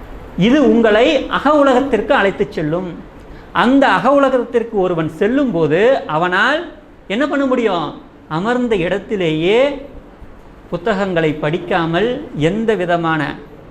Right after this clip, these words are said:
முயற்சியிலும் ஈடுபடாமல், அவன் நினைத்ததை நினைத்த மாத்திரத்தில் இயக்கிக் கொள்ள முடியும். இது யாரால முடியும்? எல்லோராலும் முடியும்.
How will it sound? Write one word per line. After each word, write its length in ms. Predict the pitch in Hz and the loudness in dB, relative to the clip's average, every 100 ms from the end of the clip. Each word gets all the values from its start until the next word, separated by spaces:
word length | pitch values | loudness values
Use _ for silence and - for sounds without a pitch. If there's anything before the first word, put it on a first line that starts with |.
| - | -4
முயற்சியிலும் 760 | 156 220 262 - 226 208 165 | 0 2 0 -2 -2 0 2
ஈடுபடாமல், 960 | 151 277 220 180 165 143 160 220 233 - - | 2 2 2 0 0 0 0 2 0 -4 -14
அவன் 340 | - 156 156 143 | -6 -4 -2 0
நினைத்ததை 800 | 151 214 233 208 175 220 277 - | 0 -2 -2 -2 0 0 0 -4
நினைத்த 500 | 156 160 220 226 254 | -4 -2 -2 -2 -2
மாத்திரத்தில் 720 | 190 165 185 202 165 226 226 | 0 -2 -2 -2 -2 -2 -2
இயக்கிக் 320 | 160 190 208 - | -2 -4 -6 -4
கொள்ள 200 | 170 185 | -2 0
முடியும். 720 | 151 143 147 185 143 139 - - - - - - | 0 0 -2 -2 -4 -8 -12 -18 -20 -20 -20 -6
இது 160 | - | 0
யாரால 440 | 226 226 285 302 285 | 2 4 2 2 4
முடியும்? 520 | 269 254 214 151 151 | 4 2 0 0 -4
எல்லோராலும் 760 | 135 147 226 262 262 240 240 254 | -2 -2 2 2 4 2 0 -2
முடியும். 480 | 208 165 170 151 | -2 -4 -4 -6